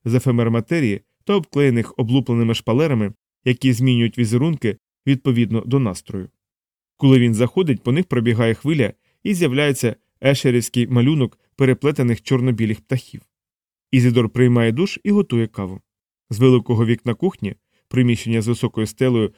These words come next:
фабрикатором і хитким столом, відкривається вид на дахи лабіринту та вузькі проходи між будинками. Деякий час він сидить біля вікна,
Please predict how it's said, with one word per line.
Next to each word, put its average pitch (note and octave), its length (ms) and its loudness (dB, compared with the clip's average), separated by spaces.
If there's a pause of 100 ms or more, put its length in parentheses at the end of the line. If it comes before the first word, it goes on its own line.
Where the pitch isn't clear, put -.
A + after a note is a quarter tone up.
(140)
фабрикатором A#2 720 -2
і B2 80 -6
хитким A2+ 360 -4
столом, G2 440 -6 (380)
відкривається B2+ 680 0
вид C#3 260 -2 (180)
на A#2+ 100 0
дахи B2 260 0
лабіринту A#2+ 640 -2 (300)
та G#3 100 -2
вузькі F#3+ 280 -2
проходи A#2 440 -2
між G#2+ 160 -2
будинками. G2 580 -8 (680)
Деякий A#2+ 340 0
час A#2+ 300 -2
він A2+ 100 -2
сидить A#2 300 0
біля A2 300 0
вікна, C3+ 380 -4